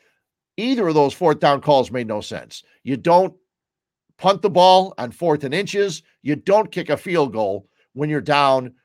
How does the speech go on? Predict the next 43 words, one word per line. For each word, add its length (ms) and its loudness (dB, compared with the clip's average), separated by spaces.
late 240 0
in 80 -16
the 80 -8
game 280 -6
by 100 -2
eighteen 440 -8
points. 400 -8
What's 260 -4
the 100 -10
point? 340 -8
Kicking 240 -12
the 80 -12
field 280 -6
goal, 100 -4
being 220 -8
down 180 -6
fifteen. 520 -8
Go 180 4
for 240 -2
it 60 2
on 120 0
first. 320 -6
Go 180 2
for 240 0
it 40 2
on 100 0
fourth. 280 -4
You 80 -4
don't 220 2
get 160 2
it. 220 0
Packers 340 -2
get 140 -6
the 80 -4
ball. 220 2
They 100 0
run 160 2
out 120 0
the 60 -12
clock. 340 0
Game's 300 -6
over. 360 2
Again, 360 -4